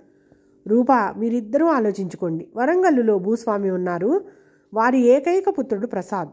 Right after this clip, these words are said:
మన శర్మిష్ఠ కాలేజీలోనే ఫోర్త్ ఇయర్ చదువుతున్నాడు," అన్నాడు కేశవరావు. "ఎవరంకుల్, ఆ బ్లూ ఫియట్లో వచ్చే అతను కాదు కదా?" "అవునమ్మా, వాళ్ళ నాన్నగారి పేరు వేణుగోపాలరావు, వాళ్ళ తాతగారి పేరున నర్సింగ్ హోమ్ కడుతున్నారు.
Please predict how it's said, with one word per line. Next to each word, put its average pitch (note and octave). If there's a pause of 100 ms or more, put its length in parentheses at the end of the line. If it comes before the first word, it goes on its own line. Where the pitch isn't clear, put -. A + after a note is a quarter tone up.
(140)
మన A3+
శర్మిష్ఠ D4
కాలేజీలోనే A3+
ఫోర్త్ A#3+
ఇయర్ B3+
చదువుతున్నాడు," E3+
అన్నాడు F#3+
కేశవరావు. G3 (720)
"ఎవరంకుల్, C4
ఆ G3+
బ్లూ B3+
ఫియట్లో C4+
వచ్చే G3+
అతను G3
కాదు G3+
కదా?" D4+ (480)
"అవునమ్మా, G#3
వాళ్ళ F#3
నాన్నగారి B3+
పేరు A3+
వేణుగోపాలరావు, F#3 (160)
వాళ్ళ G3+
తాతగారి D4+
పేరున A3
నర్సింగ్ F3+
హోమ్ G#3
కడుతున్నారు. F3